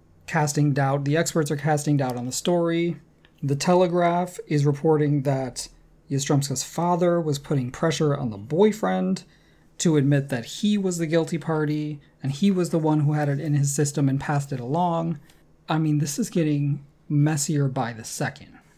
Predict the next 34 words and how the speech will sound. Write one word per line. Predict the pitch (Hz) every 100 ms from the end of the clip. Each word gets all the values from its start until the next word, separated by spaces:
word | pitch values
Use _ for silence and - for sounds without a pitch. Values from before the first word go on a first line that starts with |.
| -
I | 202
mean, | 214 175 - -
if | 185 180
you | 185 190
care | 233 247
for | 208
your | 160
career | 143 156 156 196 147
that | 139 135
much, | 123 180 143 -
then | 143 131 127 - _ _
yeah, | 117 160 254 143 - -
I | 147
guess | 170 170
you | 185 170
are | 151 196
going | 220 175
to | 147
reveal | 147 135 139 139
these | 135 127
things. | 143 117 - - - _
If | 180 175
it's | 165 143
true, | - - 170 180 302 - _ _ -
then | 143 156 151 151 147 -
you | 139 160
have | 156 156
no | 165 147
choice | 190 185 123 - - - _ _ -
but | 143 143 139
to |
tell | 139 143
the | 127
truth. | - 117 139